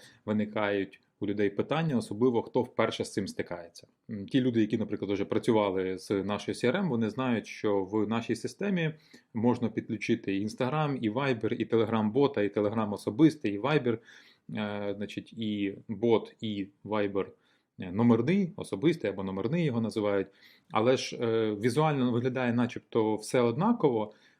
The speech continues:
в чаті воно ви-, відображається однаково, але по своїй технічній суті є абсолютно, ну, вони абсолютно різні. Тому розповім в цьому відео, що це таке і так далі. Ну, власне, ми маємо,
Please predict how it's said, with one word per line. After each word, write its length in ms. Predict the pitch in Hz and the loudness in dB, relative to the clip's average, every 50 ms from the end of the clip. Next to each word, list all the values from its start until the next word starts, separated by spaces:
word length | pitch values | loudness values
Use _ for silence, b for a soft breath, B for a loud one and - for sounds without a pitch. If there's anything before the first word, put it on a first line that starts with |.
| B | B
в 120 | - 110 - | -16 -14 -4
чаті 340 | - 143 143 139 143 - | 0 2 2 2 2 0
воно 340 | 110 110 113 110 110 113 107 | 0 0 0 0 0 0 0
ви-, 160 | 98 101 113 | 0 0 0
відображається 1080 | 120 123 120 113 113 117 110 113 110 120 123 117 113 107 101 - - 107 101 98 98 101 - _ _ - | 0 -2 -2 -2 -2 0 0 0 0 0 0 0 0 0 0 0 0 0 0 0 -2 -4 -8 _ _ -2
однаково, 720 | 120 117 107 156 202 233 233 - 131 110 104 98 101 - - | -2 0 0 0 0 0 2 2 2 2 2 0 -2 -4 -4
але 280 | 110 110 113 117 117 | -2 0 2 2 2
по 180 | 113 - - 120 | 2 0 0 -2
своїй 320 | 120 - 127 135 147 139 | 0 0 0 2 2 0
технічній 500 | 117 - 120 120 135 139 123 - - 120 | 0 0 -2 0 -2 -4 -2 0 0 -2
суті 340 | 117 - - 190 165 - 120 | 0 0 -2 -2 -2 -2 -4
є 240 | 107 101 113 135 147 143 120 | -2 0 2 2 2 2 0
абсолютно, 840 | 117 104 - - - 120 127 135 131 - 120 113 110 110 107 107 - - _ _ _ _ _ _ _ _ _ _ - 170 - | -4 -6 -4 -2 0 0 0 0 0 0 2 2 2 2 0 -2 -6 -10 _ _ _ _ _ _ _ _ _ _ -12 -4 0
ну, 120 | 147 143 | 2 4
вони 160 | 131 147 147 | 4 4 4
абсолютно 380 | 131 113 - 139 120 120 - 110 | 4 2 2 2 2 2 2 2
різні. 400 | 101 110 101 90 90 87 - - B B B B B B | 2 2 0 0 -2 -6 -10 -12 B B B B B B
Тому 300 | - 135 170 196 185 - | 2 4 6 4 4 4
розповім 480 | 131 123 123 - - 147 135 123 110 107 | 2 2 2 2 2 2 4 4 4 2
в 40 | - | 2
цьому 240 | - 123 113 113 113 | 0 0 0 2 0
відео, 320 | 202 269 233 190 143 120 | 0 0 2 2 2 2
що 200 | - - 165 165 | 2 2 0 0
це 100 | 160 113 | 0 -2
таке 260 | - - 107 - 110 | -4 -4 -2 0 0
і 60 | 104 | 0
так 160 | 101 104 98 92 | -2 -4 -6 -8
далі. 120 | 95 95 _ _ B B B B B B B B | -8 -14 _ _ B B B B B B B B
Ну, 160 | 175 214 220 220 | 4 4 4 4
власне, 420 | 120 117 139 151 - - 127 113 | 2 0 0 0 2 2 2 4
ми 140 | 113 147 170 | 4 4 4
маємо, 540 | 143 139 135 127 113 110 110 107 104 - | 2 2 2 2 2 2 0 0 -2 -4